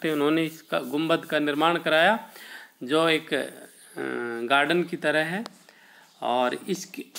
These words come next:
इसके अलावा इस, अ, वंश की कोई खास उपलब्धि नहीं है। लेकिन इसके बाद जो वंश आया, उसका भारत के इतिहास में महत्वपूर्ण स्थान है, वो है लोधी वंश। तो प्यारे बच्चों, लोधी वंश की बात करें तो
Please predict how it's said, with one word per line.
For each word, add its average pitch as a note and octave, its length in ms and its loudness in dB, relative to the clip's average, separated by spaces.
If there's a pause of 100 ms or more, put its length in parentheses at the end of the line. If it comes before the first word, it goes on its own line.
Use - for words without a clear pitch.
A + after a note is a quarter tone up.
(100)
इसके D#3+ 280 0
अलावा F#3+ 260 8
इस, F#3+ 240 0
अ, E3 360 0 (1080)
वंश F3+ 320 2
की F#3+ 140 -4
कोई F3 160 4
खास F3 320 4
उपलब्धि F#3 360 6
नहीं F#3 220 6
है। F#3 60 6
लेकिन G3 360 6
इसके F#3 260 4
बाद D#3+ 300 6
जो E3 140 4
वंश E3+ 280 6
आया, F#3 420 6 (140)
उसका - 280 -2
भारत C3+ 360 4
के F3 60 4
इतिहास C#3+ 360 4
में E3 80 4
महत्वपूर्ण E3+ 400 0
स्थान F3 360 4
है, F3+ 140 0 (640)
वो D#3 120 6
है F#3 420 4
लोधी D3+ 380 4
वंश। F#3 240 6 (720)
तो - 120 -20
प्यारे F3+ 220 6
बच्चों, G3 400 2 (360)
लोधी E3+ 380 2
वंश G3+ 260 4
की G3 140 -2
बात F#3+ 240 6
करें G3 400 2 (640)
तो E3+ 420 4